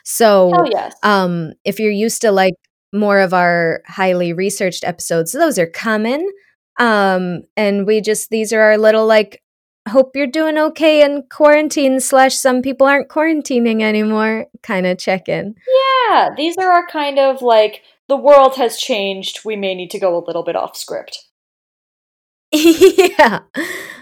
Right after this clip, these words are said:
Speaker 1: But
Speaker 2: <laughs>
Speaker 1: I'm glad, um, I'm glad we,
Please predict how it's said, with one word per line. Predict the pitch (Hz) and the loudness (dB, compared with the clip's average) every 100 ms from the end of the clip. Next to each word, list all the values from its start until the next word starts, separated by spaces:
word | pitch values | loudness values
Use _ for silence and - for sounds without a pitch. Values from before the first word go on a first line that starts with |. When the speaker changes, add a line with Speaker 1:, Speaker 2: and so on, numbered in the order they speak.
| _ _ | _ _
Speaker 1:
But | - 226 | -2 0
Speaker 2:
<laughs> | |
Speaker 1:
I'm | 226 220 | 0 0
glad, | 220 226 226 233 | 2 4 4 4
um, | 220 202 196 185 190 - _ _ _ | 4 2 0 -6 -10 -20 _ _ _
I'm | 214 220 | -4 -2
glad | 214 220 226 | 2 4 4
we, | 233 247 233 226 226 226 | 4 2 2 0 0 0